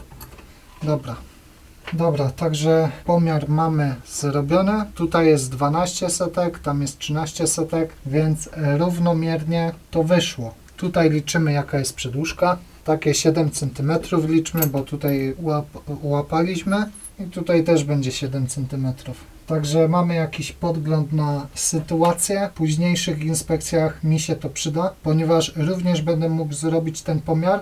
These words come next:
i sprawdzić, czy łożyska wału się rozwalają. A przypomnę, są to stare łożyska wału, które były zdejmowane i jeszcze raz założone.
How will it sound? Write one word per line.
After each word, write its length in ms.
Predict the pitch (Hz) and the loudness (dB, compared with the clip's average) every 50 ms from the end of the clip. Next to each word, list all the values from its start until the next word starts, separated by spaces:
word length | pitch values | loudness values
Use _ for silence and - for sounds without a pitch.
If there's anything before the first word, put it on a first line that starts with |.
| - - | -2 -4
i 80 | 156 | -2
sprawdzić, 600 | - - - - - 185 190 185 170 190 208 - - | -2 -2 -2 2 4 4 4 4 4 0 -4 -4 -4
czy 160 | - - 175 170 | -4 -4 0 2
łożyska 520 | 165 165 165 160 180 180 - - 180 160 | 2 2 2 2 0 -2 -2 0 -2 0
wału 360 | 143 160 165 165 165 170 170 | 2 2 2 4 2 2 -2
się 420 | 165 - - 165 160 160 160 165 160 - - - | -2 -4 -2 0 0 2 0 0 -4 -6 -6 -6
rozwalają. 720 | 143 139 147 156 147 147 147 165 160 165 165 147 127 117 113 113 | -4 0 0 0 2 2 4 4 6 6 6 4 4 0 -2 -4
A 100 | 147 147 | -4 -4
przypomnę, 720 | - - - - - - 160 160 165 165 180 190 208 190 | -4 -4 -4 -4 0 0 2 2 2 2 2 2 2 0
są 200 | - - 160 156 151 - - | -2 -2 -2 -2 -2 -2 -2
to 160 | - 160 151 143 | -2 -2 -2 0
stare 400 | - - - 156 165 175 196 196 | -2 -2 0 0 2 2 2 4
łożyska 480 | 190 185 170 160 160 - - - 156 | 4 2 2 2 -2 -2 -2 -2 -4
wału, 320 | 139 143 143 143 143 160 170 | -2 0 0 0 0 0 -2
które 340 | - - - 156 147 151 | -2 -6 -4 -2 -2 -2
były 260 | 143 143 156 151 151 143 | 0 2 2 2 2 2
zdejmowane 800 | 131 131 147 160 175 175 175 165 143 147 147 143 147 170 180 175 | 0 0 0 2 2 2 2 2 2 0 0 0 0 -2 -2 -2
i 80 | 147 | -2
jeszcze 320 | 147 151 147 - - 156 143 | -4 -4 -4 -4 -4 -4 -2
raz 200 | 147 147 139 131 | -2 -2 -2 0
założone. 580 | 135 143 139 143 143 147 160 170 143 123 113 | 0 0 2 2 2 2 0 0 0 -2 -4